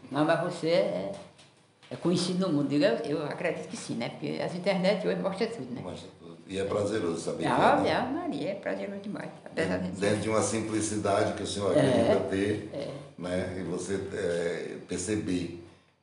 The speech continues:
Speaker 2: que, que é conhecido em lugares que você nem andou ainda,
Speaker 1: É.
Speaker 2: deve, deve
Speaker 1: É.
Speaker 2: ser muito prazeroso.
Speaker 1: Nós fizemos, nós fizemos uma livezinha aqui, o cabo lá da Bahia ligou pra nós.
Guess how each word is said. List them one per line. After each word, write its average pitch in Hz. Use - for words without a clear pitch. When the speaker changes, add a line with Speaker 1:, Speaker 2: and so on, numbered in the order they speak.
Speaker 2:
que, 92
que 101
é 92
conhecido 101
em 98
lugares 101
que 98
você 95
nem 110
andou 104
ainda, 104
Speaker 1:
É. 120
Speaker 2:
deve, 90
deve 95
Speaker 1:
É. 90
Speaker 2:
ser 107
muito 92
prazeroso. 90
Speaker 1:
Nós -
fizemos, 147
nós 156
fizemos 170
uma 131
livezinha 120
aqui, -
o -
cabo 127
lá 190
da 220
Bahia 196
ligou 165
pra 180
nós. 131